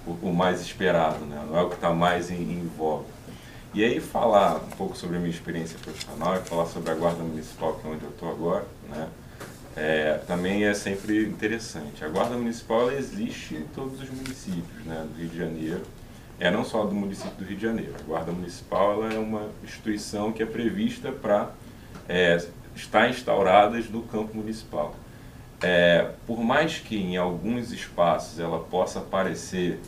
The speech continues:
militarizada, né, porque a Guarda Municipal, ela tem uniforme, tem lá as hierarquias, mas a Guarda no Rio de Janeiro é a Guarda Civil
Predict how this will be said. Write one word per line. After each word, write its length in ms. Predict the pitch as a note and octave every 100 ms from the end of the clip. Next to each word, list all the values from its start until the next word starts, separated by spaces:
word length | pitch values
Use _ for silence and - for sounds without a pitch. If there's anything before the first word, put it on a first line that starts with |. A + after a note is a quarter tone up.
| -
militarizada, 800 | E2+ E2 - D#2 D2 E2 F#2+ -
né, 140 | D2+ -
porque 160 | -
a 40 | D#2+
Guarda 320 | E2 E2+ E2+
Municipal, 500 | E2+ E2 - - F#2+
ela 80 | A#2
tem 320 | - F2 D#2+ - - - -
uniforme, 840 | D#2+ E2+ G2 G2+ G2 E2+ D#2+ D#2 -
tem 160 | E2 D#2+
lá 320 | D#2 D#2 D2+ - - -
as 200 | D#2 D#2
hierarquias, 720 | D#2 D#2 E2+ - - F2+ E2+ D#2+
mas 160 | E2+
a 80 | F2
Guarda 300 | F2+ E2 F#2+
no 120 | F2+
Rio 220 | F#2 G#2
de 80 | E2
Janeiro 300 | D#2+ D#2 D#2
é 20 |
a 40 | F2+
Guarda 280 | F2+ F#2 -
Civil 540 | - G#2+ - D#2